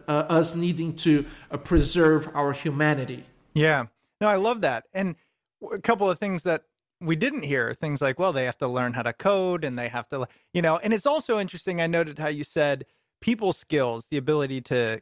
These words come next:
Speaker 2: communicate with people and really connect with people is gonna be a big part of the, the job future. That's something I wanna cover. But,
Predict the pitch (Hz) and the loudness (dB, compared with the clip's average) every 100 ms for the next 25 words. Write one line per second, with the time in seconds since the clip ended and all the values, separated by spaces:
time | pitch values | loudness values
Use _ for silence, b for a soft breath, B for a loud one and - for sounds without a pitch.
0 | _ 170 156 139 131 117 - 151 131 127 | _ -2 0 0 -2 -4 -6 -4 -2 0
1 | 123 120 120 127 117 110 - 196 135 120 | 2 0 0 -4 -4 -6 -6 -4 -4 -4
2 | - 135 127 120 139 131 - 123 120 - | -4 -2 -2 0 -2 -4 -2 0 0 -4
3 | 117 120 113 _ - 127 120 120 117 110 | -8 -8 -10 _ -6 -2 2 2 2 -4
4 | 117 107 - - _ - 160 - 202 175 | -12 -10 -14 -16 _ -6 -4 0 0 0
5 | 147 135 127 120 143 107 95 - _ _ | 0 0 -2 -2 -4 -4 -8 -16 _ _
6 | _ - 240 139 | _ -2 0 0